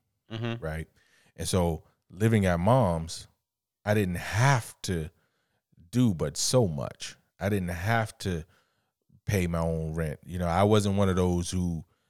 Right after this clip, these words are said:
Speaker 2: you know, at eighteen years old, I had to find, find a place to live and, you know, do this and do that. I, I had basically decent financial support,
Speaker 1: Mm-hmm.
Speaker 2: you know, from my parents.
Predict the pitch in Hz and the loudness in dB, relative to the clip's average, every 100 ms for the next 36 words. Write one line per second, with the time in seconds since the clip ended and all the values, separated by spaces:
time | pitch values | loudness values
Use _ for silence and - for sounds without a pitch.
0 | _ 90 87 73 - 92 - 98 87 85 | _ -12 -8 -8 -4 -6 -2 -2 -2 0
1 | 85 80 87 82 78 87 82 78 - 85 | -2 0 0 0 0 -2 -4 -4 -4 -2
2 | 82 82 - - - 95 85 82 - 98 | -4 -6 -10 -8 0 0 0 -4 -4 -4
3 | 80 85 82 85 82 78 78 73 - _ | -4 -4 0 0 0 -2 -6 -10 -14 _
4 | _ _ _ 90 82 76 76 90 90 85 | _ _ _ -10 -6 -4 -4 -2 0 0
5 | 78 82 82 82 90 85 - - _ _ | -4 -6 -4 -2 0 0 -4 -16 _ _
6 | _ _ - 87 92 67 87 90 120 104 | _ _ -8 -4 -2 0 0 4 6 6
7 | 87 _ _ _ _ - _ _ 117 151 | 0 _ _ _ _ -20 _ _ 2 2
8 | 104 92 92 87 - - 113 120 98 82 | 2 0 0 -2 -8 -8 2 2 2 -4
9 | - 92 95 90 90 82 - - 104 - | 0 2 2 0 -4 -6 -6 0 2 0
10 | _ _ - 110 113 104 85 80 92 85 | _ _ -14 -10 -8 -4 -4 -4 -4 -4
11 | - 110 87 - - | 0 2 2 -4 -16